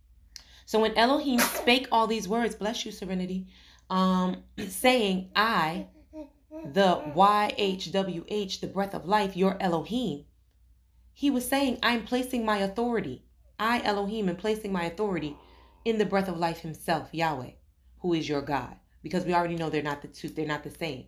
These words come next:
So who is God speaking to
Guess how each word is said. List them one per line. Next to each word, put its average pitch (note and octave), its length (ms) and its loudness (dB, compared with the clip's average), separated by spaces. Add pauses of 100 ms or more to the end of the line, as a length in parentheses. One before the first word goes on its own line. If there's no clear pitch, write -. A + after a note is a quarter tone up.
(100)
So D3 300 -4 (1300)
who D4+ 300 2
is G#3+ 180 2
God F3+ 400 2
speaking G3+ 520 -4
to - 200 -12